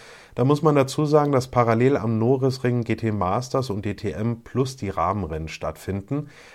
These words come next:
Also hier geht's ja nicht nur um die Verfügbarkeit der Autos, sondern vor allem um die Fahrer und die Teamkapazitäten. Von diesen hundertachtzehn sind zehn G T dreis in der S P neun, darunter direkt mal zwei Falken neun zweiundneunzig, neun elf G T drei R.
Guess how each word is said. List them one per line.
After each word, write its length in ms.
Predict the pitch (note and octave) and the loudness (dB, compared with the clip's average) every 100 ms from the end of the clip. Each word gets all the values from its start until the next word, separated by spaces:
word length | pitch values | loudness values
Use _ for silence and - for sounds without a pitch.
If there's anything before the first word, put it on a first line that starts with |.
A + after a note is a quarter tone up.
| - | -10
Also 220 | - G2 A2 | -8 -2 0
hier 260 | A2 G#2+ | 0 0
geht's 280 | - A#2 - | 0 -4 -4
ja 80 | G#2+ | -4
nicht 260 | A2 B2+ - | -4 -4 -4
nur 100 | G#2+ | -4
um 100 | G#2 | -4
die 120 | G#2 | -4
Verfügbarkeit 800 | G2+ F#2+ B2 - G2 - G2 - | -6 -8 -10 -6 -6 -4 -6 -4
der 140 | E2 | -4
Autos, 360 | F#2+ G#2 B2 - | -4 -2 -4 -4
sondern 280 | F#2+ F#2 F2 | -4 -4 -6
vor 200 | - - | -10 -6
allem 300 | F#2 G2+ - | -4 -4 -6
um 160 | F2+ | -8
die 100 | E2+ | -10
Fahrer 460 | - - F2+ F#2+ E2 | -8 -4 -2 -2 -4
und 160 | F2 | -6
die 100 | E2+ | -10
Teamkapazitäten. 1160 | - G2+ G2+ - - D#2 - C2 - D2+ - - - _ - - - - _ | -10 -8 -8 -10 -14 -14 -14 -16 -18 -20 -20 -20 -20 _ -20 -20 -20 -20 _
Von 220 | _ A#2+ A#2 | _ 0 0
diesen 200 | D3+ D3+ | 2 2
hundertachtzehn 680 | C#3 B2+ F#2+ C3+ - D#3+ C#3 | 2 2 0 -6 -2 -2 0
sind 340 | A#2+ A#2+ A#2 | -2 -2 -4
zehn 320 | - B2+ C3+ | -2 0 0
G 120 | B2+ | -2
T 160 | A#2 A2 | -4 -6
dreis 360 | - G2+ G2 G2+ | -2 -2 -2 -4
in 100 | F#2 | -6
der 120 | E2 | -6
S 140 | F2 | -8
P 100 | F#2 | -6
neun, 380 | F2 F#2+ C#3+ E3+ | -2 0 0 0
darunter 360 | A#2+ A2+ A2 G#2+ | 0 0 0 -2
direkt 360 | G2 G#2 - | -2 -4 -4
mal 160 | F#2+ F#2 | -6 -6
zwei 280 | - F#2 F2+ | -4 -4 -4
Falken 760 | - F2+ F2+ F2+ F#2 F2+ F2 | -6 -6 -6 -6 -8 -6 -4
neun 340 | E2+ F2 E2+ F2 | -4 -4 -4 -8
zweiundneunzig, 720 | - E2+ E2 E2+ E2+ E2 E2+ | -8 -6 -6 -6 -8 -12 -12
neun 260 | D#2+ D#2+ | -10 -10
elf 280 | - D#2+ - | -10 -12 -12
G 100 | D2+ | -14
T 100 | E2 | -14
drei 280 | - - D2+ | -12 -10 -8
R. 360 | F2 A2 D#3 | -2 -2 -2